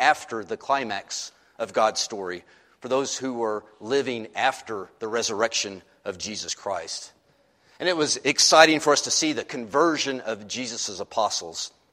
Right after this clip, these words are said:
We saw that they were emboldened by Jesus' resurrection, and they were empowered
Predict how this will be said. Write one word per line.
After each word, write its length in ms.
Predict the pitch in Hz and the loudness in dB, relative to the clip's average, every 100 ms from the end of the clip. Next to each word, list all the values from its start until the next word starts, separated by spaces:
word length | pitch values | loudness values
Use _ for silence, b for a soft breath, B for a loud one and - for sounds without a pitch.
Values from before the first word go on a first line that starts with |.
| _ _ _ _ _ _ B | _ _ _ _ _ _ B
We 100 | 147 151 | -4 6
saw 160 | 160 | 6
that 100 | 143 | 6
they 80 | 151 | 0
were 180 | 131 127 | 0 -2
emboldened 840 | 143 131 101 147 156 131 123 110 - b - | -4 -4 4 6 6 2 -2 -4 -14 b 2
by 180 | 113 | 2
Jesus' 600 | 104 131 127 104 - 101 107 | 2 -4 -4 -4 -4 -4 -4
resurrection, 600 | 110 104 101 104 - 110 | -2 -2 -6 -4 -4 -2
and 120 | 135 | 0
they 80 | 139 | 2
were 180 | 127 131 | 0 -4
empowered 760 | 113 - 131 143 127 110 95 | -8 0 6 6 6 0 -4